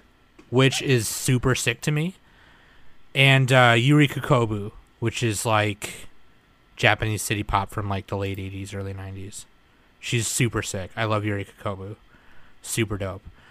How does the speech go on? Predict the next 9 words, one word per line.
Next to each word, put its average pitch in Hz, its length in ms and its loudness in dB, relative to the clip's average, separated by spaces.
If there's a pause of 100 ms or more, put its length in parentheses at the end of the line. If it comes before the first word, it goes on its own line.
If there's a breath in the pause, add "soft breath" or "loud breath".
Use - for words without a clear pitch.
(220 soft breath)
Those 156 320 8
are 190 40 8
the 175 100 8
recommendations. 113 1200 2 (420 soft breath)
Oh, 185 140 12
and 143 180 6
Bloodbather. 113 680 4 (1120)
Bloodbather, 104 600 0
dude. 98 220 -12